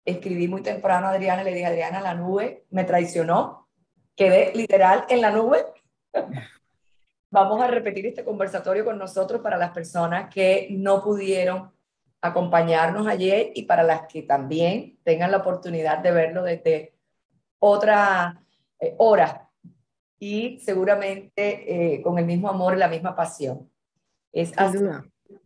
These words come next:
Speaker 1: que vamos a, a conversar nuevamente sobre Reliquias de Amor, relatos de un proceso artístico.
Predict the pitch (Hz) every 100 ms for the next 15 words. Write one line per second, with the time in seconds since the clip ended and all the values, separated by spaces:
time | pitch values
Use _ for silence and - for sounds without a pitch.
0 | _ - 202 190 175 180 196 208 185 165
1 | - - 170 180 180 175 170 180 180 196
2 | 202 196 196 190 180 170 220 277 - _
3 | _ _ _ _ - - 185 180 175 170
4 | 165 160 - 190 185 196 202 233 214 190
5 | 175 175 208 - _ 170 175 165 160 180
6 | 185 185 _ 170 170 165 175 175 160 156
7 | 170 160 - 151 - _ - -